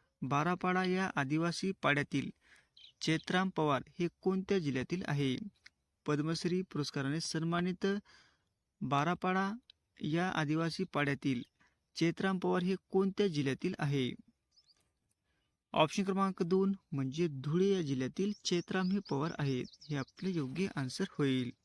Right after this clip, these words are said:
प्रश्न क्रमांक दहा, मित्रांनो,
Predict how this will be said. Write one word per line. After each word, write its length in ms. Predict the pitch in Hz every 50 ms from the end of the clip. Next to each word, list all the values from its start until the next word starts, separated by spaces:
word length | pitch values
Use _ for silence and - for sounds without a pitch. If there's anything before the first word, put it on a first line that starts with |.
| _ - - - - - - - - _ _ - -
प्रश्न 240 | 170 175 - 220
क्रमांक 480 | 202 - 214 208 208 202 196 196 - 214
दहा, 480 | 208 196 190 143 135 - 135 131 131 147
मित्रांनो, 380 | 170 - 214 190 196 208 214